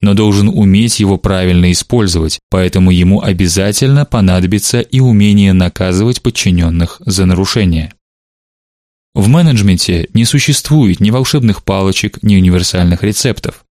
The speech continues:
Руководитель, как многорукий Шива, должен решать управленческие задачи с помощью нужного в конкретной ситуации набора управленческих компетенций.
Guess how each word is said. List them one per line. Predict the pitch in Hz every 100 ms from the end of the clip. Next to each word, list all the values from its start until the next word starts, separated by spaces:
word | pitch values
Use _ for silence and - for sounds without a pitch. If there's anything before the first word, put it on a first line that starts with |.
| _
Руководитель, | 104 98 104 104 127 147 98 87
как | 98
многорукий | 110 107 110 113 107
Шива, | 98 - 151 120 95
должен | 85 110 117 107 101
решать | 95 - 123 -
управленческие | 101 104 95 98 98 98 - 98
задачи | 92 92 123 135 123
с | -
помощью | - 143 131 - 104
нужного | 101 123 123 120 110
в | -
конкретной | 107 101 113 107 95
ситуации | 90 - 92 92 92 120 110
набора | 101 87 90 90
управленческих | 87 95 90 85 - 92 95 -
компетенций. | 95 92 98 127 98 - 104